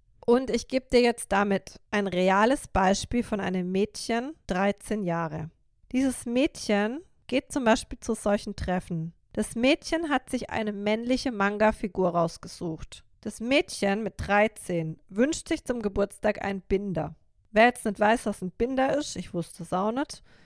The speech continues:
Im Binder ist quasi Unterwäsche. Ein Binder ist dafür geeignet, dass im Endeffekt die Brüste einfach ge-, platt gedrückt werden.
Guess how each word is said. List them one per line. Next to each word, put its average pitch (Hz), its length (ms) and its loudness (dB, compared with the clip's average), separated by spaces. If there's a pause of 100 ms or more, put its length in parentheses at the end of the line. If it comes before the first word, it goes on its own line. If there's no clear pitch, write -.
(220)
Im 214 160 -10 (160)
Binder 277 480 -2
ist - 180 -10
quasi 214 420 0
Unterwäsche. 170 800 -4 (340)
Ein 202 120 -8
Binder 262 420 -2
ist - 200 -8 (100)
dafür 220 380 -2
geeignet, 208 560 -2
dass 208 180 -4
im 196 100 -6
Endeffekt 226 760 -4 (180)
die 214 60 -8
Brüste 220 540 -2
einfach 208 400 -4
ge-, 185 120 -14 (160)
platt 226 280 -6
gedrückt - 480 -12
werden. 185 420 -6